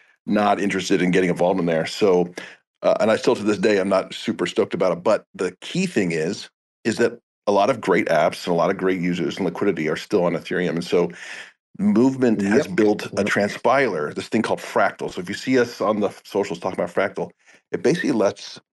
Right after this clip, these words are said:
Speaker 1: apps like Uniswap, or, I mean, I'm not gonna name names, but just anyone who's building on, on the E V M that wants to deploy with Move onto our chain, basically, like, clicks one button and all their code is transpiled and, and translated into Move. And, you know, the,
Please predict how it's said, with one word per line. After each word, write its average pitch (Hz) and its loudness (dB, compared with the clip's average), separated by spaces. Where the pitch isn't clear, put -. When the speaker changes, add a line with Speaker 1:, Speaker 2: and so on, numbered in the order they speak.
Speaker 1:
apps 98 -10
like 87 -8
Uniswap, 104 -4
or, 92 -4
I 98 -2
mean, 92 -4
I'm 90 -6
not 90 -6
gonna 85 -8
name 82 -8
names, 95 -6
but 87 -10
just 95 -8
anyone 120 0
who's 92 -6
building 98 -6
on, 87 -6
on 82 -6
the 82 -12
E 104 -6
V 98 -10
M 95 -6
that 85 -8
wants 95 -8
to 85 -8
deploy 90 -6
with 120 -2
Move 98 2
onto 90 -4
our 87 0
chain, 87 -6
basically, 113 -2
like, 92 -4
clicks - -4
one 101 0
button 85 -2
and 98 -4
all 92 0
their 95 -2
code 90 -4
is 80 -8
transpiled 90 -4
and, 87 -6
and 76 -10
translated 95 -6
into 90 -8
Move. 76 -6
And, 104 -4
you 117 2
know, 90 0
the, - -10